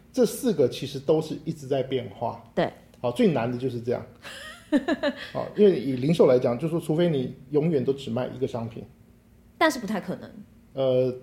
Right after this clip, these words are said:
Speaker 1: 比较少。
Speaker 2: 嗯。
Speaker 1: 比较少。
Speaker 2: <laughs> 好。
Speaker 1: 好，当你的商品品类多，你的通路经营的广，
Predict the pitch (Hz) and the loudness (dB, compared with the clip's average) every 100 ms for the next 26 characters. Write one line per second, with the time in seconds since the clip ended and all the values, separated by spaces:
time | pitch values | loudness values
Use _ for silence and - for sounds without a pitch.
0 | - - - 147 160 165 - - 196 - | -18 -20 -8 0 2 2 -2 -4 -2 -2
1 | 196 - 123 220 - - - - 120 - | -4 -4 2 2 2 -4 -8 -4 -4 -6
2 | - - 208 214 151 120 170 175 165 123 | -16 2 4 4 4 2 2 0 0 -4
3 | 117 123 123 139 139 143 139 120 120 120 | -4 -4 -2 -2 0 0 0 0 -4 -4
4 | 156 151 127 123 139 123 120 120 120 - | -4 -2 -2 -2 -2 -2 -2 -2 -2 -8
5 | 87 80 | -10 -10